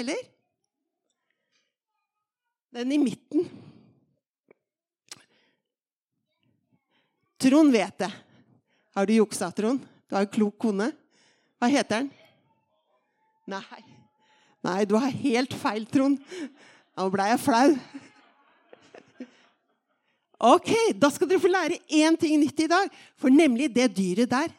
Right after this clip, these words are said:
det er litt menneskesky, så det ble faktisk ikke oppdaget før på slutten av attenhundretallet.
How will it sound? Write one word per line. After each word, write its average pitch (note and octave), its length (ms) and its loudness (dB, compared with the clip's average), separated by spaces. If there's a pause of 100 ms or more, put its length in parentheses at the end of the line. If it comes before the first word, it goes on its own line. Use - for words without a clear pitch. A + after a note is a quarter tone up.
(100)
det G#3+ 160 -6
er F#3+ 240 -8
litt A3+ 160 -8
menneskesky, A#3 640 -6 (300)
så - 180 -16
det B3 160 -2
ble B3 180 -2
faktisk A3 440 -8
ikke C4 180 -4
oppdaget G3 500 -8
før A3 140 -4
på C4 140 -4
slutten A3 520 -6 (140)
av G#3 240 -6 (640)
attenhundretallet. G#3+ 960 -4